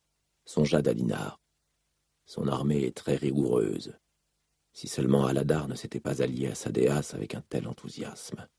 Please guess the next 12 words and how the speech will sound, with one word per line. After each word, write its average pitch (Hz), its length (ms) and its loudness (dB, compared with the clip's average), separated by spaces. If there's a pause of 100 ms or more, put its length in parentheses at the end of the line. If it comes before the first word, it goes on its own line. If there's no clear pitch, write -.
(460)
Je - 120 -12
n'arrive 107 440 -2
pas 55 200 -2
à - 60 -8
cerner - 460 -4
cet - 300 -12
homme. 53 320 -4 (1200)
Tanada, 85 600 6
les 80 140 4
Bétabs, 62 800 -2 (580)
sainte - 600 -6
bourrasque. - 760 -12